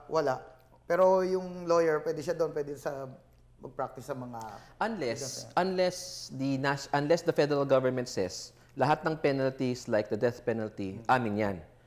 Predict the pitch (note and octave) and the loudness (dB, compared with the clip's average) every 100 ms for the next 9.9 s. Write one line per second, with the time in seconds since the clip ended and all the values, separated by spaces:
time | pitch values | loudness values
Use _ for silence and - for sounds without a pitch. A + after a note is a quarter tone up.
0 | _ _ - C3+ C3+ C3+ - G#2+ G2 A#2 | _ _ -6 0 2 2 2 4 4 4
1 | C3+ - F#3+ G3+ G3+ G3+ F#3+ F3 F#3 F3 | 4 4 4 6 4 2 0 0 0 2
2 | E3 D#3+ D#3 D3 - C3+ A#2 E3+ G3 D3+ | 4 2 0 -4 -4 -4 -2 -2 0 4
3 | C3 C#3+ C#3 C#3 C3 C3+ B2 A#2+ A#2 C#3 | 6 6 4 2 0 0 -4 -4 0 2
4 | C3+ B2 B2+ B2 B2+ C3+ C3 G2 - - | 2 2 2 2 2 0 -4 -8 -8 -16
5 | - - A#3+ B3 F#3 C#3+ C#3 C#3 C#3+ C3+ | -10 2 4 6 6 6 6 2 0 2
6 | B2+ B2+ C3+ B2 A#2 A#2 A#2 A2+ A2+ A2 | 2 2 -2 0 2 2 2 0 -2 -4
7 | B2 A2+ A2 G#2 G2+ G2 E3 C#3+ D3 C#3 | -6 -2 0 0 -4 -2 -2 -2 2 4
8 | B2+ B2 G#2+ A#2+ B2 A#2+ A2 A2 G#2+ G#2 | 4 4 2 0 0 0 0 0 0 0
9 | G2 - A#2 - G#2+ - B2+ G#3+ | -2 -2 -4 -6 -12 -6 0 2